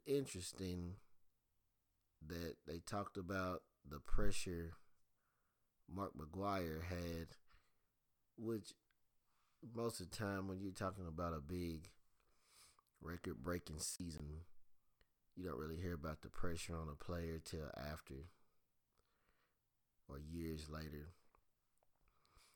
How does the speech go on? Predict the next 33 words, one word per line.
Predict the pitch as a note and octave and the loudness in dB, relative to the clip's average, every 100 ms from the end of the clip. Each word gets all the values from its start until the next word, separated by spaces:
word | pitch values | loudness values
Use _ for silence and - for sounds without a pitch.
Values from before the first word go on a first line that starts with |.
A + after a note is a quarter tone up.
| _ _ _ _ _ _ _ - | _ _ _ _ _ _ _ -12
Uh, | D2+ D2 A#1+ | -8 -8 -6
and | F#2+ | -4
I, | G2 - _ _ _ _ _ _ - | -4 -6 _ _ _ _ _ _ -6
they | E2 | -2
went | G#2+ F2+ D2+ | 0 0 0
back | F#2+ - | -2 0
to | E2 | -2
Roger | E2+ F#2+ E2+ F2 | 2 2 2 -2
Maris, | F2+ F#2+ F#2 F2+ F2+ - - - | 0 2 2 2 0 -4 -8 -12
who | F2+ | -8
had | F#2 F2+ | -2 -2
the | E2+ | -2
record | E2 F2 F2 D#2 - | -2 -2 -4 -6 -6
before, | D2 - G#2 F2+ D#2+ D#2+ - - - _ - - _ _ _ _ _ - - - | -10 -2 0 2 0 -4 -6 -20 -20 _ -20 -20 _ _ _ _ _ -20 -20 -8
and | E2+ E2+ E2+ | -4 -2 -2
him | F#2+ A2 G#2 | 0 2 2
and | F2+ F2 | 0 -2
Sosa, | G#2 G#2+ G2+ - D2+ F2 - - _ _ _ _ _ _ _ _ _ - | 0 0 0 -2 -4 -6 -10 -20 _ _ _ _ _ _ _ _ _ -14
I'm | D#2 | -10
sorry, | - D2+ D#2+ | -8 -4 -2
him | F#2+ F2+ | -2 -4
and | E2+ E2+ | -4 -4
Mark | F2+ D2+ | -4 -4
McGwire | D#2+ F2+ G2 F#2 D#2+ D#2+ E2+ _ - _ _ - - _ - _ - - - _ - _ - | -8 -2 0 0 -2 -6 -12 _ -20 _ _ -20 -20 _ -20 _ -20 -20 -20 _ -20 _ -12
said | - G#2+ | -2 0
the | F2+ | 0
same | F2+ - G#2+ G#2 | 0 0 2 2
things. | F#2 G#2 G#2 F#2+ F#2 | 0 0 0 0 -2
Now, | F#2+ G#2 | -2 0
I | |
don't | A2 D2+ F#2 | 0 -2 0
know | G#2 G2 | 2 4
if | F#2 - | 2 -2